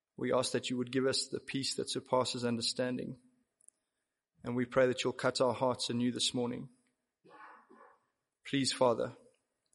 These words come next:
bring us to yourself through your Son and in the power of your Spirit. Amen.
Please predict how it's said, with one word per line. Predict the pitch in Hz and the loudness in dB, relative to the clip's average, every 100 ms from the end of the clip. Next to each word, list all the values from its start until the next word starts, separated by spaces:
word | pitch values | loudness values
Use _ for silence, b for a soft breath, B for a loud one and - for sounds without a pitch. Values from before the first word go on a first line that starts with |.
| - 127 | -16 0
bring | 139 139 | 4 6
us | 135 - | 4 2
to | 143 | 0
yourself | 131 123 - 113 123 - - _ _ _ _ _ - | 0 0 0 0 -2 -8 -20 _ _ _ _ _ -8
through | - 147 | 0 4
your | 135 120 | 6 4
Son | - 110 123 - _ _ _ _ _ _ _ _ _ | 4 2 0 -10 _ _ _ _ _ _ _ _ _
and | 127 | 0
in | 123 | 2
the | 117 | 2
power | 113 110 | 4 4
of | 107 | 4
your | 113 | -2
Spirit. | - - 110 - - _ _ _ _ _ _ _ _ _ - | -4 -2 -6 -6 -14 _ _ _ _ _ _ _ _ _ -6
Amen. | 117 117 117 113 | 0 2 2 0